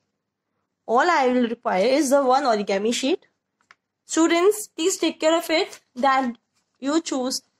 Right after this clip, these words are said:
the same color for the dog face and the dog's body. Okay? So here, again, our first step is to make a triangle, to join this corner to this, the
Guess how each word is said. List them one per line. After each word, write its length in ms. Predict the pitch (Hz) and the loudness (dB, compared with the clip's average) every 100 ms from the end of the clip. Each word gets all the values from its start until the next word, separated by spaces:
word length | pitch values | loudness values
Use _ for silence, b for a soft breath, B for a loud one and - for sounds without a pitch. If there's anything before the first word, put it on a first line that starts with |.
| _ | _
the 80 | - | -6
same 340 | 254 320 349 392 | -2 0 -2 -2
color 340 | 302 254 277 | -2 -2 -2
for 180 | 285 240 | -4 -6
the 80 | 226 | -2
dog 280 | 226 226 | -2 -2
face 360 | - 285 330 440 - | -4 -2 -2 -4 0
and 180 | 233 233 | 2 2
the 80 | |
dog's 340 | 220 220 330 - | 4 2 2 0
body. 360 | 220 170 165 - _ _ _ _ b _ - | -2 -2 -6 -16 _ _ _ _ b _ -10
Okay? 280 | 233 302 415 - _ _ _ _ _ _ _ _ _ _ _ | -4 0 -2 -4 _ _ _ _ _ _ _ _ _ _ _
So 180 | - 294 | -4 2
here, 380 | 330 359 330 370 - | 2 2 0 -2 -2
again, 340 | 277 254 311 320 | 0 2 0 2
our 160 | 320 320 _ _ _ _ _ | 0 -2 _ _ _ _ _
first 260 | 294 311 - | 2 2 4
step 220 | 330 320 | 2 4
is 320 | 320 381 - _ _ _ _ _ _ _ _ _ _ - | 2 0 -8 _ _ _ _ _ _ _ _ _ _ 0
to 60 | |
make 180 | 277 269 | 2 4
a 100 | 285 | 2
triangle, 560 | 311 269 269 320 466 - _ _ _ _ _ _ _ _ _ _ _ | 2 2 2 4 2 0 _ _ _ _ _ _ _ _ _ _ _
to 120 | 262 | -2
join 360 | 233 277 269 254 | 2 4 4 2
this 240 | 302 - | 2 0
corner 440 | - 285 285 302 427 523 - _ _ _ _ _ _ _ _ _ _ | 0 2 2 2 0 -2 -12 _ _ _ _ _ _ _ _ _ _
to 100 | - | -2
this, 320 | 226 196 190 - | 0 0 -4 -14
the 140 | 214 | -16